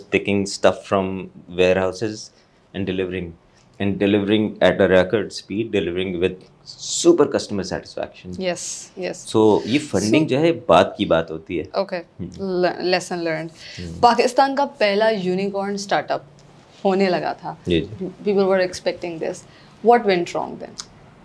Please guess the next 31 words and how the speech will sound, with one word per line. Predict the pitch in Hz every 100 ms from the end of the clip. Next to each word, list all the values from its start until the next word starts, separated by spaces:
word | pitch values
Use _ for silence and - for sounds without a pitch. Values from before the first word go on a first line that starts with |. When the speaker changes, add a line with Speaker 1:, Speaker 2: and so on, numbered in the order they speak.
| - - - - - - - - 120
Speaker 1:
<laughs> | - - 107 - - - - - - - -
ये |
तो | 76 - 78 78 80 78 76 73 69 - - - 52 - - - -
इतना | - - 87 82
लंबा | 80 80 90 85
आंसर | 80 - 87
है |
इसका, | 90 - 98 101 - - - - -
इसके | 101 107
लिए | 104
आपको | 101
पूरा | 113 - - 120 113
इकोसिस्टम | 98 95 85 85 85
पढ़ना | 82 80
पड़ेगा | 76 71 73 73 - _ - - - _ _ _ -
कि | 82
क्या | - 90
हो | 90 85
रहा | 87 87
था | 90
उस | 85 98 -
वक्त, | 101
क्या | 98 87
हो | 87
रहा | 87 87
था, | 85 80 85 - _ -
टाइम | 85 90
फ्रेम | - 87
क्या | 90 80
था। | 78 85 82 - _ _ _ _ _ _ _ -
अ, | 95